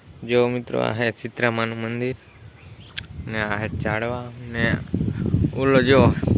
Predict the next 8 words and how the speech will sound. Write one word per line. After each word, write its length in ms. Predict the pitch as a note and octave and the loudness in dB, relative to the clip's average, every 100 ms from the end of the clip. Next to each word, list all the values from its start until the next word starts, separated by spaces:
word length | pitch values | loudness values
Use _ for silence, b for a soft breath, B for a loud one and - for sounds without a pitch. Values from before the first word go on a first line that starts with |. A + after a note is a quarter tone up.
| A2+ | 4
કેટલે 240 | C#3 D3+ | 4 6
આધરસડીનું. 720 | A#2+ G2+ A2+ B2 A2+ G#2+ G#2 - - - - - - - - - - - - - - - - - - - | 4 4 4 6 6 4 2 2 0 -2 -4 -4 -4 -6 -8 -10 -14 -16 -18 -18 -18 -6 -6 -4 -10 -12
આધર-, 460 | G#2+ - A#2+ - - | -8 -6 -6 -8 -8
કેટલો 220 | D3 D3 | -8 -8
બધો 240 | B2+ A2+ A#2 | -8 -8 -8
આધરસડી 520 | G#2 A2+ G#2 A2+ A2+ | -10 -10 -10 -10 -10
ગયો 240 | A2 A2+ | -10 -12
ને 220 | A#2+ A#2 | -12 -14